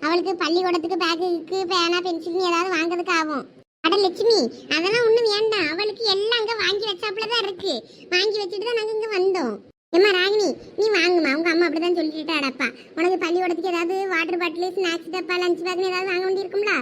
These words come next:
இதை வச்சு வாங்கிக்க. இல்ல பெரியம்மா, எல்லாமே அம்மாயும் அப்பாயும் சேர்ந்து வாங்கி தந்தாங்க. அங்க வீட்ல தான் இருக்கு. ஸ்கூலுக்கு போனது புதுசா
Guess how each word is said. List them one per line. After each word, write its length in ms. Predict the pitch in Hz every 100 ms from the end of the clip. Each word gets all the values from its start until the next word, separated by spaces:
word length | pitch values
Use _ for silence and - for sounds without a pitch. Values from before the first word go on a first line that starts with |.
| 240 -
இதை 180 | - 370
வச்சு 160 | 359
வாங்கிக்க. 400 | 370 294 262 240 202 - - - _ -
இல்ல 120 | 523
பெரியம்மா, 300 | 494 494 494 494
எல்லாமே 340 | 453 480 494 508
அம்மாயும் 400 | 466 466 480 494
அப்பாயும் 340 | 415 466 494 508
சேர்ந்து 260 | 427 453
வாங்கி 320 | 494 427 440 440
தந்தாங்க. 440 | 466 453 440 415 330 - - -
அங்க 160 | 392 466
வீட்ல 360 | 466 480 480 466
தான் 140 | 480 466
இருக்கு. 260 | 403 392 359
ஸ்கூலுக்கு 420 | 359 453 466 466 453
போனது 400 | 453 427 453 480
புதுசா 400 | 440 415 440 480